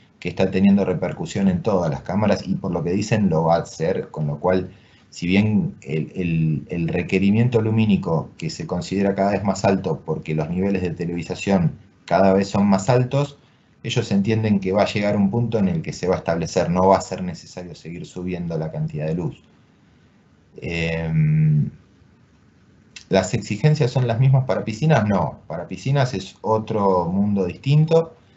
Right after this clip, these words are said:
El valor de iluminación requerido es menor, es mucho menor.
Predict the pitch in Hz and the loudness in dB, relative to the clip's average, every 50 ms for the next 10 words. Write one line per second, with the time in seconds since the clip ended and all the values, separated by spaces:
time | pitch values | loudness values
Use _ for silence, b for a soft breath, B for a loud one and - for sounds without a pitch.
0 | b b b _ _ _ - 76 67 53 55 82 90 90 90 90 95 98 107 117 | b b b _ _ _ -20 -20 -16 -10 -4 -2 0 2 2 4 4 4 4 4
1 | 120 120 - - - 85 90 92 87 87 87 90 90 90 85 82 80 - - - | 4 4 2 0 -6 -8 -10 -10 -8 -8 -8 -6 -6 -6 -6 -8 -10 -10 -6 -2
2 | 113 117 117 113 95 95 90 85 87 92 110 120 117 98 82 80 85 85 90 110 | -2 -2 -2 -2 -4 -4 -4 -4 -6 -4 -2 -2 0 -2 -2 -2 -4 -2 0 0
3 | 120 123 131 120 98 80 95 95 95 - 82 80 82 85 101 117 131 143 - - | 0 2 0 0 -2 -2 -4 -4 -4 -4 -4 -4 -4 -2 0 0 0 0 0 -2
4 | b | b